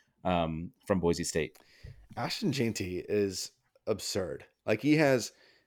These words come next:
Speaker 2: he literally, I mean, it is like, uh, you know, if Caleb Williams breaks quarterback metrics,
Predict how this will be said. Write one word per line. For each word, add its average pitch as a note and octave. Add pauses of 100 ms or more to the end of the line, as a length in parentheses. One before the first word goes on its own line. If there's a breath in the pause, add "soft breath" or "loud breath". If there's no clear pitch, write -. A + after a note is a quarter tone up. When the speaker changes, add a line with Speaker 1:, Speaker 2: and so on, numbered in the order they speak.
Speaker 2:
he G3
literally, D#3+
I C#3
mean, C3
it C#3+
is C#3+
like, G#2+
uh, G2 (480)
you C3
know, B2
if A#2
Caleb E3
Williams C#3+
breaks A#2+
quarterback A#2+
metrics, A2